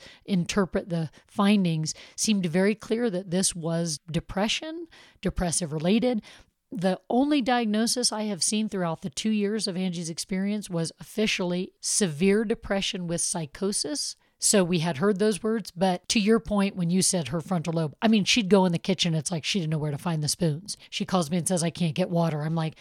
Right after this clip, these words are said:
"Open the tap, just put your water." I know, but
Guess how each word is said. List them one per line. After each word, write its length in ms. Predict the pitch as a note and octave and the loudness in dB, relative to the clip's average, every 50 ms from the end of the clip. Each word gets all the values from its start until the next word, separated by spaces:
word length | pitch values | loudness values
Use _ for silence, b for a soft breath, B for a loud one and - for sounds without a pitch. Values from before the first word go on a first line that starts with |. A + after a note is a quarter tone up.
| b b b | b b b
"Open 320 | G3+ F3+ F3 - F#3 E3 | 0 0 2 2 0 0
the 80 | D#3+ E3 | 0 -2
tap, 420 | - - F#3 F3 C#3+ - - _ - | -2 0 -2 -2 -2 -4 -10 _ -4
just 280 | - F3 D3+ - _ | -2 0 0 0 _
put 220 | - F#3+ D3+ - - | -4 -4 -2 -2 -4
your 80 | E3 | -2
water." 260 | D3+ D#3 D#3+ D#3+ D3+ B B B B B | -2 0 -2 -2 -2 B B B B B
I 100 | - G#3+ | 2 2
know, 220 | G#3 G#3+ A3 A3 | 4 6 4 4
but 180 | F3+ E3+ F#3 | 4 2 -2